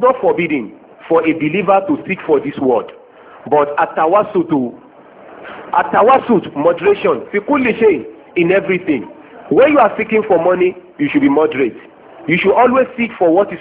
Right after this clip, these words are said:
permissible and try as much as possible to shun what is not permissible in the sight of Allah.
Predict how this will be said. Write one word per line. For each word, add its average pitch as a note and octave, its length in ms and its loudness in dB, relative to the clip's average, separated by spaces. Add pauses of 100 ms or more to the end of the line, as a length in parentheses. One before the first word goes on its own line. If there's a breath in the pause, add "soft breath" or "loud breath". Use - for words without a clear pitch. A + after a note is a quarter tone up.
permissible E3+ 640 -2 (320 loud breath)
and D#3+ 160 0
try A3 200 2
as - 120 -8
much F#3 200 -2
as D#3 100 0 (120)
possible D#3+ 500 -2 (300 loud breath)
to D#3+ 80 6 (100)
shun F#3+ 200 4
what F3 180 4 (160)
is C#3+ 160 -6
not D#3 180 2
permissible C3 600 -2 (220)
in C3 120 2
the B2 140 0
sight D3+ 180 2
of C3+ 100 0 (120)
Allah. A2+ 300 -4